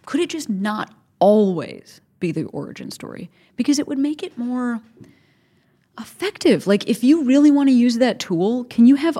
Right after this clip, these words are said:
other people on the show or other people in the movie not have that experience? I think it,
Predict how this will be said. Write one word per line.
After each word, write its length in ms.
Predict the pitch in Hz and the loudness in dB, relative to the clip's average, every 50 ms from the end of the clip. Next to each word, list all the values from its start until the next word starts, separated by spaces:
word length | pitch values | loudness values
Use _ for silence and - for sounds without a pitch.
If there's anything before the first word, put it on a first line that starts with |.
| - _ | -4 _
other 280 | 160 165 160 220 233 226 | -2 0 0 0 0 0
people 260 | - - 240 - 240 233 | -2 -6 -6 -4 -4 -4
on 160 | 226 220 220 | -2 -2 -2
the 60 | 214 | -2
show 460 | 196 - - 185 175 175 180 175 180 175 | -4 -4 -2 -2 0 2 2 2 0 0
or 220 | - 170 160 - - | 0 -2 -4 -4 -4
other 200 | 151 165 185 185 | -4 -4 -4 -4
people 300 | - 196 190 - 175 180 | -4 -6 -8 -4 -4 -2
in 100 | 170 170 | -2 -2
the 40 | 160 | -2
movie 260 | 156 160 151 160 156 | -2 -4 -4 -4 -8
not 340 | 147 156 151 151 151 151 160 | -8 -6 -8 -6 -8 -8 -10
have 240 | - - 165 160 147 151 | -10 -10 -10 -10 -10 -10
that 140 | 151 151 | -12 -12
experience? 580 | - 156 - - - - - - - - - - _ _ - - _ _ | -12 -14 -16 -16 -14 -12 -12 -10 -12 -14 -16 -18 _ _ -20 -20 _ _
I 80 | - 185 | -8 -8
think 280 | - - 254 269 277 | -2 2 2 2 2
it, 220 | 330 320 - - | 0 -4 -6 -8